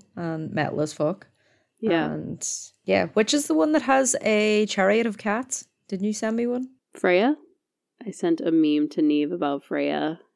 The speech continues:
Speaker 2: and how she is, uh, well, hold please, I'll read it. <laughs> It says, "If anyone tells you that you can't be a badass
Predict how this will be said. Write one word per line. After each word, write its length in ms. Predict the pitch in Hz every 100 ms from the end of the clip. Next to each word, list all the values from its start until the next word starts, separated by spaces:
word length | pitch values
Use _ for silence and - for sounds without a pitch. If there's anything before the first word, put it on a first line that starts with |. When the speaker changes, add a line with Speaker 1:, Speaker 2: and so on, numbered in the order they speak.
| -
Speaker 2:
and 140 | 160
how 180 | 156 151
she 600 | - - 143 143 147 151 -
is, 420 | 160 151 156 - -
uh, 360 | 147 139 160 185 _
well, 340 | 185 170 165 - - - _ _ _
hold 300 | - 202 160
please, 340 | - 147 151
I'll 180 | 170 160
read 220 | 147 143
it. 240 | 143 175 -
<laughs> 40 | - _ _ _ -
It 160 | 175
says, 460 | - 165 156 156 - -
"If 140 | 185
anyone 340 | 190 214 233
tells 300 | 220 160 165
you 120 | 170 165
that 160 | 135
you 80 | 156
can't 300 | 160 160 147
be 140 | 170
a 40 | 165
badass 760 | 160 147 143 139 143 156 -